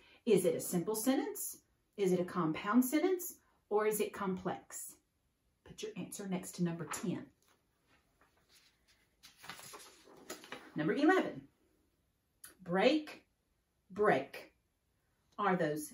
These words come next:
antonyms, synonyms, homophones, homophones, or homographs. Your answer will be one of these things.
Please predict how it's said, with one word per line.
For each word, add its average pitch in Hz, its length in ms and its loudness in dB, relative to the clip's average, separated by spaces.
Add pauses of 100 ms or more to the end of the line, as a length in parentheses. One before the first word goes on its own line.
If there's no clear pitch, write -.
(120)
antonyms, 294 960 2 (360)
synonyms, 240 840 0 (500)
homophones, 214 760 0 (260)
homophones, 240 640 -2 (120)
or 247 120 2
homographs. 226 520 0
Your 196 160 2
answer 233 320 -2
will 262 140 4
be 240 140 4
one 220 180 0
of 202 80 -6
these 202 220 0
things. - 460 -6